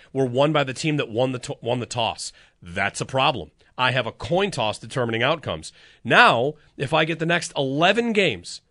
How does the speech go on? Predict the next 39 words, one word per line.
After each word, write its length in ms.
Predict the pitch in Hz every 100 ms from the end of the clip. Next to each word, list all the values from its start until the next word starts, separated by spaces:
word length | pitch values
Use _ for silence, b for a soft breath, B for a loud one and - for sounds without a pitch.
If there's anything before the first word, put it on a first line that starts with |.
| _ -
and 140 | 160
it's 160 | 139 -
split 460 | - - 143 202
down 220 | 208 196
the 60 | 165
middle, 480 | 139 139 196 233 - _ _ -
I 40 |
mean, 100 | 131
eleven's 400 | 135 175 160 135
still 380 | - 170 131 127
a 80 | 113
small 320 | - 131 120
sample 260 | 143 143
size 280 | 131 123 101
and 260 | - 113 117
not 180 | 117 104
enough, 500 | 98 123 185 - - _ _ _ _ _
but 320 | 127 147 139 - _ _
what 200 | 113 165
I 80 | 160
have 440 | 151 196 139 120
is, 340 | - 135 127 - b b
oh, 140 | 180 160
it's 140 | 156
actually, 360 | 156 - 143 131
there's 280 | 139 123
no 320 | 135 156 156 151
decided 560 | 147 - 147 135 135
advantage 460 | 131 120 127 117 -
to 80 | -
taking 240 | 131 117
the 60 | 113
ball 200 | 117 107
first 340 | - 117 -
or 40 |
second. 340 | 113 139 123 117
It's 100 | -
personal 380 | 131 113 120 104
preference. 460 | 127 123 143 131